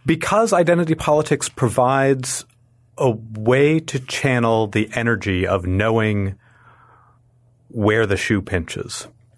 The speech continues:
Populations that are injured or disadvantaged by state policy, um, very often in the United States, for example, African Americans, uh,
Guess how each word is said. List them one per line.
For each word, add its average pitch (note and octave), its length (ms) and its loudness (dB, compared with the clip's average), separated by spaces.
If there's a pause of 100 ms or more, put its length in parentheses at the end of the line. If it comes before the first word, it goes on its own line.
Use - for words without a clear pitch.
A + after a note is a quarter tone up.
(640)
Populations C3+ 720 2
that A2 160 2
are F#2+ 340 2 (480)
injured E3 560 4
or A#2 160 4
disadvantaged G#2+ 1040 -2 (320)
by G2+ 200 2
state - 340 -2
policy, - 720 -2 (300)
um, - 260 -6 (460)
very G#2 360 0
often F2+ 640 -2
in F2+ 180 -2
the E2+ 60 -4
United E2 320 -4
States, - 640 -4
for - 220 -14
example, D#2+ 500 -10
African E2+ 360 -4
Americans, B2+ 720 -2 (460)
uh, G2+ 140 -2